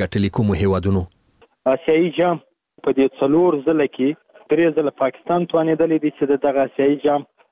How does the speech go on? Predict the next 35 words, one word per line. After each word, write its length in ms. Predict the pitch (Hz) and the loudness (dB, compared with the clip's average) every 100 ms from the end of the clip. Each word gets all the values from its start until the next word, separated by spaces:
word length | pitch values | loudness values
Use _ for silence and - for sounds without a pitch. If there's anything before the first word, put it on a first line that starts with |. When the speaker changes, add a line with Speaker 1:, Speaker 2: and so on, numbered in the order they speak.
| _ - | _ -6
Speaker 2:
آه، 580 | 127 127 127 123 120 | -2 0 2 2 2
اتلولي 420 | 131 - 131 135 147 | -2 0 0 2 2
یې 100 | 147 | 0
ځان 160 | 151 143 | -2 -4
سره 160 | 143 139 | -2 2
وړې 240 | 139 139 131 | 2 2 2
ده. 60 | 135 123 120 | 0 0 2
یو 80 | 127 120 | 2 0
ځل 120 | 127 123 | 0 0
هندوستان 560 | 120 120 - 151 160 143 - _ _ _ | 0 -6 -2 -2 -2 -6 -14 _ _ _
او 80 | 123 123 | 0 2
یو 100 | 131 | 2
ځل 100 | 135 127 | 0 -2
هم 100 | 139 127 | -4 -2
بنګلاديش. 600 | 127 123 131 151 160 147 - _ _ _ | -2 -2 0 0 -2 -4 -14 _ _ _
د 180 | - 139 143 | -8 -4 -2
دې 120 | 175 185 160 | 2 0 0
ځل 160 | 170 - _ _ _ 139 | -2 -6 _ _ _ -2
افغانستان 500 | 143 160 160 - 190 | 0 -2 -2 -2 0
وتوانېدی 580 | 175 170 165 160 151 156 | 2 0 -2 0 0 0
چې 60 | - 135 | 0 -2
د 100 | 135 | 0
دغه 160 | 151 139 - | -2 -2 -2
پایلوبه 400 | 135 143 151 135 | 0 2 2 4
وګټي. 380 | 139 135 131 127 - _ - _ 135 | 2 2 -2 -4 -8 _ -20 _ -2
یعنی 220 | 135 139 | 0 0
د 100 | 156 | 0
راوند 280 | 175 190 180 | 2 0 0
په 100 | 175 165 | 0 0
میچونو 380 | 151 190 180 165 | 0 0 0 0
کې 80 | |
هم 80 | 190 175 | 0 0
افغانستان 640 | 139 143 147 - 180 170 - _ _ - - | 0 -2 -2 -2 -2 -2 -8 _ _ -6 -4
د 100 | 127 | 0
پاکستان 380 | 135 123 - 160 | 0 -2 -2 -2